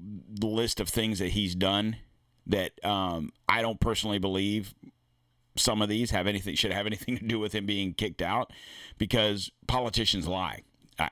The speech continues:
I don't know if you guys know this, but politicians lie.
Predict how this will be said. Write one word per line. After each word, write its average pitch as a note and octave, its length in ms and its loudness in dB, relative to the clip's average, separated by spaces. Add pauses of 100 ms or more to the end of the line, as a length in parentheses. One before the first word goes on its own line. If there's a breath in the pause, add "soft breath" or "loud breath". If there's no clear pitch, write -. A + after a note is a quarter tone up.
I A2 100 2
don't C#3+ 120 4
know C#3 140 6
if A2 120 0
you G#2+ 60 2
guys G2+ 260 4
know F#2+ 280 4
this, B2+ 360 0 (680 loud breath)
but G2 180 2 (640)
politicians G2+ 640 2
lie. D2+ 280 -2